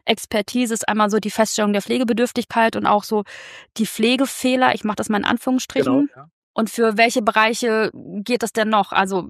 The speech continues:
Speaker 1: welche Bereiche beschließt das denn noch ein?
Speaker 2: Also wir können überall, also was heißt wir können, wir tauchen überall dort auf, wo eben spezialisiertes Fachwissen benötigt wird. Das kann in stationären Einrichtungen sein, wenn es eben zum einen um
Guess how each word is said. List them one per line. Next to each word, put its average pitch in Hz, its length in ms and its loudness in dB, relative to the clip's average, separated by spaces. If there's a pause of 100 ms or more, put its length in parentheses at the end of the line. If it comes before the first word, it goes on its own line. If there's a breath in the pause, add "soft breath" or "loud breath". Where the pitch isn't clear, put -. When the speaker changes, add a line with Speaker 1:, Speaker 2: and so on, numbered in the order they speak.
Speaker 1:
welche 202 260 0
Bereiche 208 320 0
beschließt 202 320 -4
das 202 100 -4
denn 202 140 2
noch 214 140 2
ein? 175 340 0 (120)
Speaker 2:
Also 135 180 0
wir 143 60 2
können 165 200 2
überall, 151 500 2
also 110 180 -6 (160)
was 107 160 -8
heißt - 160 -4
wir 113 60 -10
können, 147 180 2
wir 113 100 -4
tauchen 139 320 0
überall 131 320 0
dort 127 240 0
auf, 156 240 -2
wo 131 300 2 (520 loud breath)
eben 135 160 4
spezialisiertes 123 760 0
Fachwissen 139 440 -4
benötigt 123 440 0
wird. 98 120 -4
Das 104 140 -4
kann 139 160 0
in 127 80 -4
stationären 151 540 0
Einrichtungen 156 500 -2
sein, 147 400 2
wenn 123 120 4
es 131 140 2
eben 131 300 0 (160)
zum 120 220 -2
einen 143 480 2
um 127 500 -2